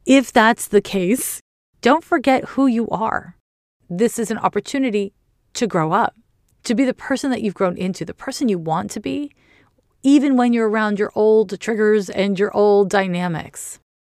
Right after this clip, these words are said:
This is going to be a time where we need healthy boundaries, right? So in the context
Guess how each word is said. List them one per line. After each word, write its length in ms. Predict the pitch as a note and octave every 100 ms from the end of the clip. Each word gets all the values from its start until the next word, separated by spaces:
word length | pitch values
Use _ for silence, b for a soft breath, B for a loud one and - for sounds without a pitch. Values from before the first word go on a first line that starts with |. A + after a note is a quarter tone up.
| -
This 160 | A#3 C#4
is 120 | A#3+
going 240 | B3 A3+
to 80 | G3+
be 100 | G3+
a 60 | F#3+
time 340 | - G#3+ G3+
where 180 | F#3+ F#3+
we 200 | F3+ E3+
need 400 | F3 F#3+ F#3 - _
healthy 320 | - F3 F3
boundaries, 760 | D#3 C#3 D3 C#3+ B2 A2 - -
right? 260 | C#3+ D3 F3+
So 160 | F#3
in 80 | F3
the 60 | F3
context 640 | - A#3 A#3+ - G#3 -